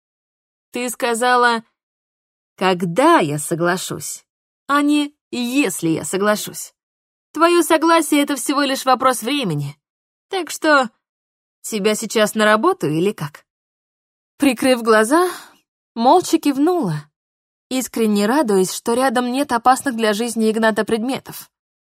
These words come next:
Ведь посадят-то как за человека. «В кондитерской, когда ты спокойно ушел,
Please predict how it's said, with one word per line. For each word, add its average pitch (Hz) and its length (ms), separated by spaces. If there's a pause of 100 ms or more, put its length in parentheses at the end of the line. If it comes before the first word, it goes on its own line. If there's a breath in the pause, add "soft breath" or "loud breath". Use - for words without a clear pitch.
(140)
Ведь 269 240
посадят-то 240 680
как 247 220
за 226 140
человека. 226 760 (1400)
«В - 100
кондитерской, 208 840 (880)
когда 208 360
ты 202 140
спокойно 202 560
ушел, 214 420